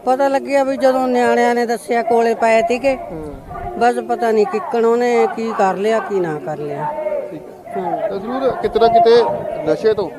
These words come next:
Speaker 2: ਬਾਹਰ ਆਉਣ ਦੀ ਜ਼ਰੂਰ ਲੋੜ ਹੈ, ਕਿਉਂਕਿ ਲਗਾਤਾਰ ਹੁਣ ਸਰਕਾਰਾਂ ਵੀ ਕਿਤੇ ਨਾ ਕਿਤੇ ਜਾਗਰੂਕ ਕਰਦੀਆਂ ਨੇ, ਪਰ ਅਗਰ ਲੋਕਾਂ ਦੀ ਮੰਨੀਏ ਤਾਂ ਅੱਜ ਕੱਲ੍ਹ ਗਲੀ ਗਲੀ ਵਿੱਚ ਵੀ ਨਸ਼ਾ ਜਿਹੜਾ ਉਹ ਵਿਕਣਾ ਸ਼ੁਰੂ ਹੋ ਗਿਆ। ਤਾਂ ਪੰਜਾਬ ਦੇ ਵਿੱਚ ਨਸ਼ੇ ਦੇ ਚੱਲਦਿਆਂ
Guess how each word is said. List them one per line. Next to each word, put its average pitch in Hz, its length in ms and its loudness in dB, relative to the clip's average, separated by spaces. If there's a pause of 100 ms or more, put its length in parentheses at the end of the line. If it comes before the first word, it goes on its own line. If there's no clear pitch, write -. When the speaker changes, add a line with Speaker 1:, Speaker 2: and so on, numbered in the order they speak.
(120)
Speaker 2:
ਬਾਹਰ 165 240 -2
ਆਉਣ 170 140 0
ਦੀ 175 80 -4
ਜ਼ਰੂਰ 175 240 -4
ਲੋੜ 175 200 0
ਹੈ, 185 80 4
ਕਿਉਂਕਿ - 440 -2 (560)
ਲਗਾਤਾਰ 214 380 2
ਹੁਣ 196 180 0
ਸਰਕਾਰਾਂ 170 400 0
ਵੀ 185 100 -2
ਕਿਤੇ 180 200 -6
ਨਾ 175 60 -6
ਕਿਤੇ 175 180 -6
ਜਾਗਰੂਕ 160 320 -2
ਕਰਦੀਆਂ 175 280 0
ਨੇ, 214 60 0
ਪਰ 214 240 0 (120)
ਅਗਰ 185 180 -2
ਲੋਕਾਂ 170 320 -4
ਦੀ 170 140 -4
ਮੰਨੀਏ 156 320 -4 (500)
ਤਾਂ 220 160 4
ਅੱਜ 196 120 0
ਕੱਲ੍ਹ 220 180 0
ਗਲੀ 175 260 2
ਗਲੀ 190 300 0
ਵਿੱਚ 175 220 -6
ਵੀ 190 280 -4
ਨਸ਼ਾ 165 300 -2
ਜਿਹੜਾ 147 280 -4 (120)
ਉਹ 170 80 -4
ਵਿਕਣਾ 160 340 -2 (580)
ਸ਼ੁਰੂ 247 220 4
ਹੋ 160 120 2
ਗਿਆ। 156 140 2
ਤਾਂ - 280 -4
ਪੰਜਾਬ 220 320 4
ਦੇ 262 60 2
ਵਿੱਚ 240 180 0
ਨਸ਼ੇ 185 360 0
ਦੇ 214 120 0
ਚੱਲਦਿਆਂ 175 440 0